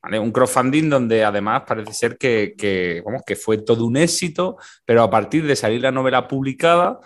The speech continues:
eh, se fijaron, ¿no? y, y te echaron el ojo en la editorial Suma de Letras, concretamente, eh, entiendo que Gonzalo, ¿no? que es el, el editor.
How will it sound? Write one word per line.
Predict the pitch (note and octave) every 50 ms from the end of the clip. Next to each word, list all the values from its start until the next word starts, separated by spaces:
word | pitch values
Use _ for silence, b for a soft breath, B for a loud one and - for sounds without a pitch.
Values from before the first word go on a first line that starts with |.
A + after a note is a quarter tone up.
| b b b b b -
eh, | - A#2+ A#2 A#2+ A#2+ A#2+ A#2+ A#2+ A#2+ A#2+ A#2 A#2 A#2 G2+ -
se | - - C#3 B2
fijaron, | - - - - - - C#3+ D#3 E3 D#3+ E3+ F3+ G3 F#3+ E3
¿no? | C3+ C3+ D#3+ G3 G3
y, | E3+ C3 A2+ A2 A2 G#2+ F2 A2+ A2 A2 G#2+
y | G#2
te | - A2
echaron | - - - B2 B2+ C#3+ C#3+
el | C#3 C3+ C#3
ojo | C#3+ C#3+ - - F3 F3+ F#3 F3+ B B B B B B
en | B2 A#2+ A#2+ A#2+ A#2+
la | A#2 A2+
editorial | A2+ A2+ G#2+ G#2+ A#2 A2 A2+ B2+ C#3 D3+ D#3 - -
Suma | - - - - C3+ B2+ B2 A#2
de | A2 G#2+
Letras, | C#3+ G#3 G#3 - C3+ A#2 G#2 - -
concretamente, | A2 G#2 - A2+ G2+ - A#2 A#2 B2 B2 A#2+ - C#3+ C#3+ C#3+ C#3 C3+ - - G2+ A2+ A2 G#2+ G#2+
eh, | G2 G2+ - -
entiendo | B2 A2+ G2+ A#2+ A2+ B2+ B2+
que | B2+ D3 C3+
Gonzalo, | B2 A#2 F#2+ - - - C3 C#3+ C3+ A#2+ G#2+ G2
¿no? | G2+ A#2+ C#3+ C3+
que | - G#2 G#2
es | G#2+ - -
el, | A2 A2 A2 G#2 G2+ - _ b b b b b b
el | - A#2+ A#2 A#2
editor. | A#2+ A2+ G#2+ G#2+ F#2 G2+ G2+ G2 F#2 G2